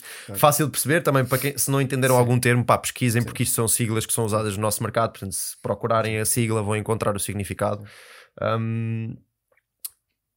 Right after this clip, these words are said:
Speaker 2: percebi o teu percurso, acho mesmo, pá, dou-te, dou-te os parabéns
Speaker 1: Obrigado.
Speaker 2: pelo percurso que fizeste até aqui, acho que é incrível.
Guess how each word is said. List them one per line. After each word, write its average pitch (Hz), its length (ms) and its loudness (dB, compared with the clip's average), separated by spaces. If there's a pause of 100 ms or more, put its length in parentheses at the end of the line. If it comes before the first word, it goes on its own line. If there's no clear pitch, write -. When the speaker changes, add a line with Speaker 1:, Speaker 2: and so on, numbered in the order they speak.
(240)
Speaker 2:
percebi - 260 2
o 135 60 4
teu 139 120 4
percurso, 143 760 0 (260)
acho 117 320 0
mesmo, 123 420 2
pá, 127 140 2
dou-te, 113 240 -4
dou-te 139 200 -2
os - 60 -10
parabéns 120 440 2
Speaker 1:
Obrigado. - 280 -16
Speaker 2:
pelo 110 180 -2
percurso - 300 -8
que - 40 -12
fizeste 107 260 -4
até 110 120 -6
aqui, 107 220 -6
acho 101 140 -4
que 104 100 -8
é 101 80 -4
incrível. 104 460 -6